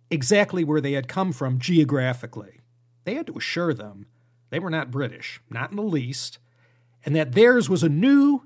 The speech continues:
and independent country. So despite showing up empty-handed, without the requisite gifts, they were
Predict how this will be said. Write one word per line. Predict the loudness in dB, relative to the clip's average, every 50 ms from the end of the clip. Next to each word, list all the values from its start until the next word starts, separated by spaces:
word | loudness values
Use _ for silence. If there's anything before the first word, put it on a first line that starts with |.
| _ _ _
and | -2 -2 -2
independent | -2 -4 -4 -6 -4 -4 -4 -6 -6
country. | -6 -6 -6 -6 -6 -8 -12 -14 -16 -20 -20 -20 _ _ _ _ _ _
So | -10 -6 -6 -6
despite | -6 -8 -8 -6 -2 -2 -2 -2 -4
showing | -4 -2 -2 -2 -2 -2 -2 -4
up | -4 -4 -4
empty-handed, | -6 -6 -6 -8 -10 -8 -4 0 0 2 2 2 2 0 0 0 0 0 0 -2
without | -4 -6 -6 -6 -8
the | -8
requisite | -6 -4 -4 -4 -4 -4 -6 -6 -6 -8 -8 -2
gifts, | 2 4 4 4 4 2 0 -2 -6
they | -8 -8 -8
were | -8 -8 -10 -12 -14